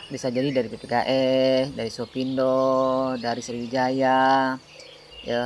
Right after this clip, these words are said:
atau dari, ya, macam-macam. Ya, saya beli, penting unggul.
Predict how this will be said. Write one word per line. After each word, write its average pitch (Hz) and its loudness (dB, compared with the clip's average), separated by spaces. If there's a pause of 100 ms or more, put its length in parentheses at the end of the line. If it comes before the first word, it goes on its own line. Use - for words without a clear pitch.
(160)
atau 120 -2
dari, 123 -2 (1600)
ya, 127 0
macam-macam. 165 2 (320)
Ya, 127 -10 (160)
saya 113 -12
beli, 117 -8
penting 160 -2 (560)
unggul. 160 6